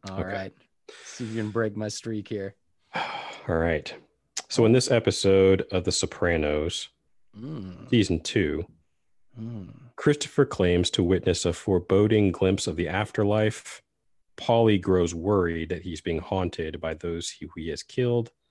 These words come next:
Speaker 2: Tony seeks revenge and brings Big Pussy along for the ride. And Doctor Melfi finds herself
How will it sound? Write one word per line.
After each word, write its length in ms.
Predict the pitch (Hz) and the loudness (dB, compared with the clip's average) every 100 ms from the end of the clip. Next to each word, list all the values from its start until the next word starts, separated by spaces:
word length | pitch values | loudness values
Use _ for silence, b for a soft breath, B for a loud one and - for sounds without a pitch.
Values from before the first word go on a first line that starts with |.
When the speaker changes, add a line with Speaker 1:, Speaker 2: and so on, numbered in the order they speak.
| _ _ _ | _ _ _
Speaker 2:
Tony 240 | - 113 98 | 2 4 2
seeks 340 | - 85 - | 0 -6 -4
revenge 640 | 90 85 107 110 107 98 - _ | -6 0 2 4 4 2 -4 _
and 240 | 92 92 87 | -6 -6 -4
brings 380 | 101 98 95 | -2 0 -2
Big 280 | - 104 - | -4 -6 -6
Pussy 380 | - 117 - 87 | -4 -4 -2 -6
along 320 | 87 85 85 | -4 -4 -6
for 140 | - - | -8 -10
the 80 | |
ride. 500 | 82 98 98 95 98 - _ _ _ _ _ - | -6 -2 -2 -2 -6 -10 _ _ _ _ _ -10
And 100 | 95 | -4
Doctor 300 | 101 92 92 | -2 -2 -4
Melfi 360 | 92 95 92 | -2 -4 -6
finds 420 | 87 90 90 87 - | -8 -6 -6 -6 -8
herself 500 | 85 - 85 82 | -10 -10 -10 -10